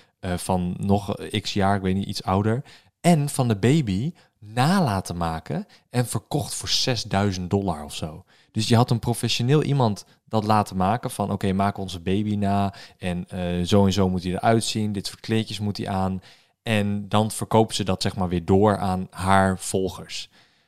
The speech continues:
Maar, dus, en de vraag is nu van: is dit moraal geaccepteerd? Want één,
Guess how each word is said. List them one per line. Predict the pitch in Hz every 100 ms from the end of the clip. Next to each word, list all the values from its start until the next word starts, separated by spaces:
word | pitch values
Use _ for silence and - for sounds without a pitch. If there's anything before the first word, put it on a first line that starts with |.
| _ _ _
Maar, | 135 135 _ _ _ _ 123 -
dus, | 127 135 - 120 - 123
en | -
de | 110
vraag | - 156 196
is | 104 92
nu | 90
van: | 90 98 107 - _ _
is | - 160
dit | 185
moraal | 135 113 104 107
geaccepteerd? | 104 107 - 104 202 175 104
Want | 104 101 - _ _ _ _ -
één, | 151 131 92 73